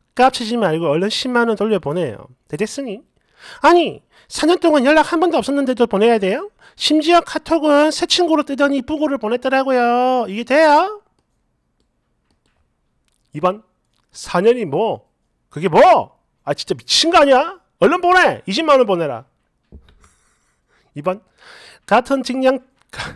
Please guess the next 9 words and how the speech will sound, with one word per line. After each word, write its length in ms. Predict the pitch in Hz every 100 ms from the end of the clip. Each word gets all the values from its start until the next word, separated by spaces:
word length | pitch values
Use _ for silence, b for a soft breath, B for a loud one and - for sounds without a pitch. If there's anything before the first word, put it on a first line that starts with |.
| _ _ b b
같은 320 | - 254 294 269
직장 360 | 269 - 277
동료끼리도 880 | 254 151 233 302 262 226 196 190 202
시부모상은 800 | 226 - 269 285 262 247 233 226
안 180 | 165 127
챙겨도 420 | - 247 247 233
된다라고 600 | 190 233 262 233 208 196
하는데 520 | 196 202 139 104 104 - B B B
하물며 640 | B 320 311 156 113 113